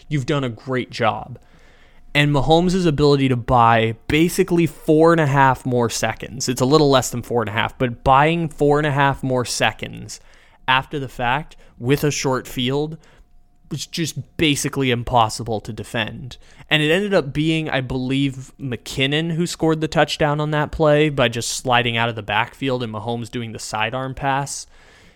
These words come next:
That was a play that was like, if you wanna know why the Kansas City Chiefs offense is so unguardable, apart from Andy Reid's play calling and being the greatest offensive coach in the history of football,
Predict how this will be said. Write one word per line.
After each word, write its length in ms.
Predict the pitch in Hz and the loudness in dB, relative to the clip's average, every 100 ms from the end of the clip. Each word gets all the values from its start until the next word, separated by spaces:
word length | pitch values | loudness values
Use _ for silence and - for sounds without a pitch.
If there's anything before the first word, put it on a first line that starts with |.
| _ _ - | _ _ -14
That 320 | 135 147 - | -2 0 2
was 180 | 180 160 | 0 -2
a 80 | 151 | -2
play 320 | - 139 135 | -2 0 0
that 100 | 131 | -2
was 160 | 120 127 | -6 -4
like, 280 | 120 120 | -4 -4
if 160 | 147 147 | -8 -6
you 100 | 165 | -4
wanna 300 | 151 180 196 | 0 0 0
know 160 | 185 170 | -2 0
why 260 | 139 139 | 0 0
the 100 | 139 | -2
Kansas 340 | 135 131 127 123 | -6 -8 -8 -8
City 180 | 131 | -8
Chiefs 280 | 120 127 117 - | -6 -8 -6 -4
offense 420 | 120 120 131 123 | -2 -2 -6 -6
is 100 | 120 | -8
so 180 | - 123 | -4 -4
unguardable, 680 | 117 110 107 117 127 139 139 | -4 -2 -2 -2 0 0 0
apart 460 | - - 123 135 - | -2 -4 0 0 0
from 160 | 131 | -4
Andy 300 | 120 117 117 | -2 0 0
Reid's 340 | 110 117 117 - | -2 -2 -4 -2
play 260 | - 117 | 0 0
calling 400 | 113 123 123 127 | 0 2 2 2
and 100 | 113 | 0
being 200 | 107 113 | -2 -2
the 60 | 104 | -2
greatest 380 | 110 107 110 - | 0 0 0 2
offensive 520 | 117 110 117 - 104 | 2 2 -2 -4 -4
coach 300 | - 113 - | 0 0 0
in 60 | 117 | -4
the 60 | |
history 440 | 104 113 - 120 113 | -2 -2 -2 -4 -2
of 80 | 101 | -2
football, 640 | 117 113 143 135 139 135 | -2 0 4 6 6 2